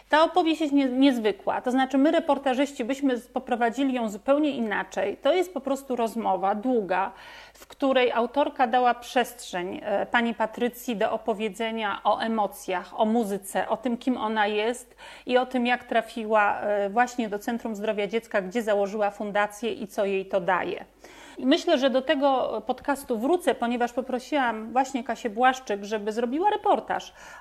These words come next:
o tej, e, Patrycji Piekutowskiej, o tej pani, bo to niezwykła postać, która ma wiele do powiedzenia i wtedy będziemy mogli zobaczyć, jak reportażysta ujmuje dany temat, a jak robi to podcaster.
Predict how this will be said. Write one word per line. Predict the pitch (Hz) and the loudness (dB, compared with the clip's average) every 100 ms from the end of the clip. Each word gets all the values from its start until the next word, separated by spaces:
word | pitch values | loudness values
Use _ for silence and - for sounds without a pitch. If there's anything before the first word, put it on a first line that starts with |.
| - | 2
o | 226 226 | 4 4
tej, | - 214 220 214 | 4 4 4 2
e, | 214 214 | 2 2
Patrycji | 208 254 262 262 226 | 2 0 -2 -2 -4
Piekutowskiej, | 233 226 - 196 - 202 | -4 -2 0 -2 -2 -4
o | 202 | -2
tej | 220 226 | -2 0
pani, | 214 196 220 | 0 0 -2
bo | 233 | -2
to | 285 | 2
niezwykła | 294 262 262 - 208 | 2 2 -2 0 -2
postać, | - - 214 - | -2 -4 -6 -6
która | - 226 | -2 -2
ma | 214 208 | -2 0
wiele | 247 220 | 0 0
do | 208 | -2
powiedzenia | 208 190 190 208 190 214 311 - - - | -6 -6 -2 -2 0 -4 -6 -10 -20 -6
i | 262 | -4
wtedy | 370 403 | 0 2
będziemy | 370 349 349 320 | 2 2 2 2
mogli | 302 277 269 | 2 2 0
zobaczyć, | 277 277 262 196 196 - - - - | 4 4 4 -4 -8 -14 -20 -14 2
jak | 269 254 | 4 4
reportażysta | 233 - 208 - 196 269 - 277 | 2 -2 -2 0 0 0 2 2
ujmuje | - 262 262 262 254 | 4 2 2 4 2
dany | 254 254 254 | 2 0 -2
temat, | 262 247 240 226 | -2 0 -2 0
a | 220 | 2
jak | 247 247 | 2 2
robi | 220 208 - | 0 -2 -4
to | 208 | -6
podcaster. | 226 - - 202 - - - | -6 -6 -2 -2 -4 -6 -6